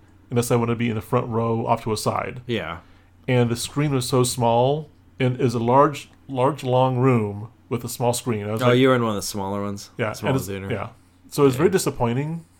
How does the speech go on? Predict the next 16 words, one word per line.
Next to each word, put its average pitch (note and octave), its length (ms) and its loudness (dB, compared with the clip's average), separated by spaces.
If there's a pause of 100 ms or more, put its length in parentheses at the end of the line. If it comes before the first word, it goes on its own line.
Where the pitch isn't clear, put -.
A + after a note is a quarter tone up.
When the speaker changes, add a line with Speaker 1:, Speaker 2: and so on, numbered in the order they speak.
(140)
Speaker 1:
'cause C3+ 140 -2
you, C3 120 0 (100)
you C3+ 200 -4
want C#3+ 140 0
a D3 40 -2
big B2 240 -2
screen B2 300 -4
Speaker 2:
See, B2+ 80 6
I C3 60 10
was C3+ 140 10
in G#2+ 80 2
a - 40 -2
Speaker 1:
experience. - 160 -6
Speaker 2:
huge A2 300 0
one. F2 240 -8 (200)
Speaker 1:
T-, - 100 -12